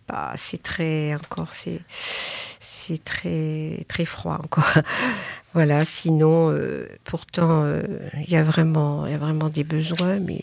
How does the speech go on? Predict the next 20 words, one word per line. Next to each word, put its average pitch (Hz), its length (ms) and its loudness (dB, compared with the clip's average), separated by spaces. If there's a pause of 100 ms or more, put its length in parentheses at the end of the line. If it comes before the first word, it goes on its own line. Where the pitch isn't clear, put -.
c'est - 220 -6
pas 170 140 0
facile. 240 600 0
Bon, 170 160 -2
il 165 60 -6
faut - 160 -8
les 165 140 0
moyens, 160 640 2
il 165 80 -2
faut - 320 -10 (480)
les 165 80 4
moyens 156 400 6
humains 165 460 6
aussi, 180 320 -4
c'est - 160 -2
ça. - 200 -4 (1200)
Euh, 170 360 2 (640)
il 180 80 -6
y - 40 0
a, - 40 0